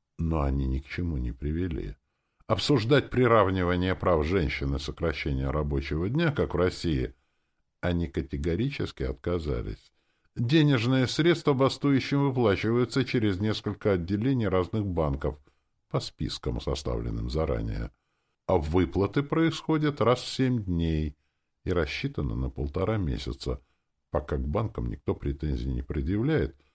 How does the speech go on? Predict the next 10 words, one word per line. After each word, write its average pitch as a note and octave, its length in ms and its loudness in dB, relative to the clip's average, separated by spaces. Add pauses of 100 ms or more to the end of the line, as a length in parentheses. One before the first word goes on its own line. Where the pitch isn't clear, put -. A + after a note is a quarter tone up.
(120)
Но A#2+ 120 4
я C#3+ 220 10
уверен, B2+ 320 8
что A#2+ 160 -2
в - 60 -2
скором G#2+ 420 4
времени D#3 340 2
выплаты A2+ 460 2
постараются G#2 600 2
прекратить, A2 840 -2